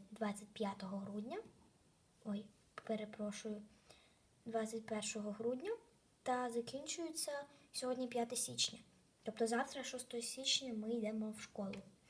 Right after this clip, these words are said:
Ну, ось я вже чорвор-, чорною, вірніше, ручкою розмалювала. Беремо маркер, розмальовуємо серединки квіточок.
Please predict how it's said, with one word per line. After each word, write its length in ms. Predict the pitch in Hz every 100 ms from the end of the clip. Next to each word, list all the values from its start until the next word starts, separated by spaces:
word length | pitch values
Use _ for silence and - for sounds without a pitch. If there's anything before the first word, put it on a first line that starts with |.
| - - -
Ну, 80 | -
ось 240 | 254 240
я 60 | 233
вже 120 | 220
чорвор-, 480 | - 240 214 233 233 - -
чорною, 520 | 262 254 240 233 220 - -
вірніше, 760 | 226 220 220 220 220 214 226
ручкою 400 | 226 220 - 220
розмалювала. 680 | 214 220 220 220 208 262 415 - - - - - - -
Беремо 420 | 240 226 294 381
маркер, 460 | 247 226 220 370 - - - - - - - - - - - - - -
розмальовуємо 760 | 233 226 226 220 262 285 277 233
серединки 560 | 220 214 214 226 240
квіточок. 680 | 233 - 220 - - - -